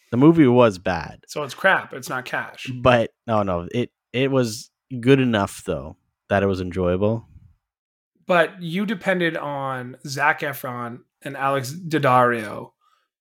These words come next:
Speaker 1: Yeah, that's
Speaker 2: a-,
Speaker 1: what
Speaker 2: as, like,
Speaker 1: made it.
Speaker 2: sexy centerpieces to the movie to, like, draw people in.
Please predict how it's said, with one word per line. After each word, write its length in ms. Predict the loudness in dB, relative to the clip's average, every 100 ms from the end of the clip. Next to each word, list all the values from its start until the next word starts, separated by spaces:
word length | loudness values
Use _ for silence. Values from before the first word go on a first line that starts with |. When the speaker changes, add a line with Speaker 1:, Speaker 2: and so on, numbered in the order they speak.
| _ _ _ _ _ _ _
Speaker 1:
Yeah, 220 | 0 2
that's 220 | 2 2
Speaker 2:
a-, 40 | 2
Speaker 1:
what 120 | 2
Speaker 2:
as, 100 | 4
like, 60 | 4
Speaker 1:
made 140 | 4
it. 200 | 4 0 _ -20 -20
Speaker 2:
sexy 640 | -10 -4 -2 -2 -2 -4 -4
centerpieces 880 | 0 2 2 -2 -8 -8 -10 -10 -8
to 140 | -6
the 100 | -6
movie 600 | -4 -4 -6 -12 -14 -18 _
to, 200 | -4 -4
like, 240 | -4 -10 -8
draw 300 | 0 2 2
people 340 | -4 -12 -14
in. 160 | -18